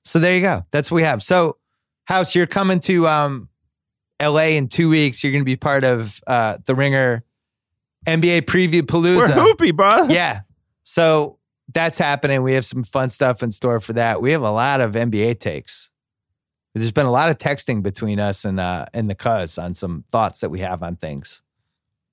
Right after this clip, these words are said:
Speaker 2: Yeah, ear-, early season futures. We always love the futures in the N B A.
Speaker 1: Did you see the division?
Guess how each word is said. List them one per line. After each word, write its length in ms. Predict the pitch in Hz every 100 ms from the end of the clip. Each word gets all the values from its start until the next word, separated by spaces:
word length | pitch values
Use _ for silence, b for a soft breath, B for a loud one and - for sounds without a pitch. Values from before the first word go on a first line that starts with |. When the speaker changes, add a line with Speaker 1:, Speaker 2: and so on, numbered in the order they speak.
| _
Speaker 2:
Yeah, 200 | 117 123 101
ear-, 220 | 131 151 -
early 280 | 131 156 170
season 520 | - 147 160 143 113
futures. 720 | 92 123 151 - 90 85 - -
We 80 | 113
always 320 | 139 160 131
love 640 | 107 107 135 143 147 147 139
the 80 | 139
futures 500 | - 147 - 143 139
in 80 |
the 140 | 139 139
N 100 | 139
B 160 | 143
A. 300 | 139 110 98 - - -
Speaker 1:
Did 200 | - 156
you 100 | 240
see 240 | - 359 349
the 140 | 339
division? 800 | 220 135 143 147 170 175 175 107